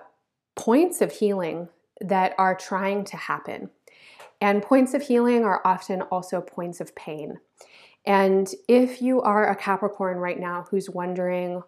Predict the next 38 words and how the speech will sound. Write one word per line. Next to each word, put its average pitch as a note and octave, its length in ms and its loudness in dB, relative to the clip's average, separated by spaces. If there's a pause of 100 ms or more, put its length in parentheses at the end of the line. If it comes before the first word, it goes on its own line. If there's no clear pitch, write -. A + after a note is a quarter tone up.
(320)
where F#3+ 260 6
your F#3 160 2
place F3+ 340 -2
is F3+ 160 -4
on F3 160 -2
earth F3 380 -4
and F3+ 160 -6
who G3+ 140 0
you F#3+ 180 2
belong F3 480 -2
with, F#3+ 420 -2 (140)
um, F3+ 400 0
I F#3+ 80 0
just F#3 180 -6
wanna F#3 140 -2
say F#3 220 -2
that F3+ 100 -4
you F#3 100 0
have F#3 100 -6
company. F#3 560 -6
<laughs> - 40 -20
There's G#3+ 260 2
a G3+ 60 2
lot F#3 240 2
of F#3 80 -6
Capricorn F#3 500 -2
and F3+ 100 -6
Capricorn F3+ 460 -4
rising F3 340 -6
people F3 480 -10
out F3 220 -4
there F3 360 -2 (320)
who G#3+ 100 4
are G3 180 6
asking F3+ 360 -6
some F3 180 -8
similar F3 340 -6
questions. F3 800 -12